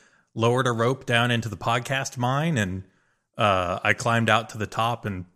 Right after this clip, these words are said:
was blinded by the terrible sun. But, um, a small boy ran by, and I said, "Boy,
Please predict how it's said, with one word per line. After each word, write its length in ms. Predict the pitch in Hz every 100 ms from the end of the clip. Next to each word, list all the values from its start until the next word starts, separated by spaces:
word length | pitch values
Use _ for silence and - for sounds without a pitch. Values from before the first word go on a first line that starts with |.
| _ - 139
was 180 | 113
blinded 600 | 90 156 117 117 131 131 - - -
by 120 | 117
the 100 | 110
terrible 340 | 139 123 117
sun. 400 | 110 127 127 139 - _ _ _ _ 117
But, 320 | 113 107 117
um, 540 | 107 101 92 92 92 - _ _ -
a 60 | 120
small 280 | 135 135
boy 280 | 120 127 143
ran 220 | 117 104
by, 280 | 104 95 87
and 140 | 101 110
I 60 |
said, 260 | - 120 92
"Boy, 440 | 208 202 107 92